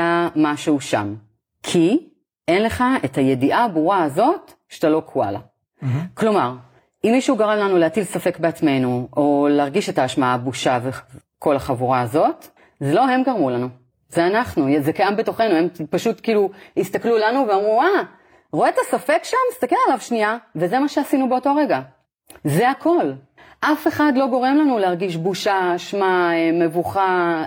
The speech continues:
Speaker 1: עלבון. הם סך הכל מצביעים לנו על הדבר הזה שקיים בבפנוכו. אם אין שם קואלה, לא נרגיש את זה. ומה,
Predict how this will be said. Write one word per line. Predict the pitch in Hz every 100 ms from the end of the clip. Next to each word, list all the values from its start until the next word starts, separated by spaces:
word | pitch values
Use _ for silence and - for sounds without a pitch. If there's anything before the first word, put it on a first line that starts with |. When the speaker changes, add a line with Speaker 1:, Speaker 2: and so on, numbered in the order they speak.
| - _ 165
Speaker 1:
עלבון. | 180 170 208 202 180 165 _ _ _ _
הם | - 262
סך | - 285
הכל | 294 285
מצביעים | 277 220 240 254 247
לנו | 254 277 320
על | 262
הדבר | 214 214
הזה | 240 233
שקיים | 226 240 233 226
בבפנוכו. | 220 214 247 247 147 139 - -
אם | 196
אין | 254
שם | 262 294
קואלה, | 302 311 311
לא | 285 285
נרגיש | 302 294 311
את | 339
זה. | 196 139 139 _ _ _
ומה, | 170 185 185 208 240 240